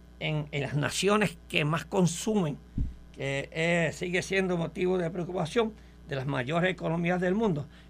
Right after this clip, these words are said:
que es Estados Unidos y China. Pero yo, China tiene, ya va a cerrar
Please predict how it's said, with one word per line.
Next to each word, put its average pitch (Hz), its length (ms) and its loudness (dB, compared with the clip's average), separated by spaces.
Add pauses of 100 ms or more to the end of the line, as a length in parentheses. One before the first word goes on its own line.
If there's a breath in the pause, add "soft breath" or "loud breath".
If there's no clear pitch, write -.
que 156 220 2
es 160 80 0
Estados 156 460 0
Unidos 175 440 2
y 175 120 -2
China. 190 360 4
Pero 127 140 -2
yo, 165 220 -2 (440 loud breath)
China 208 480 6 (1400)
tiene, 180 340 0 (400)
ya 165 220 4
va 175 160 2
a 160 40 2
cerrar 185 480 4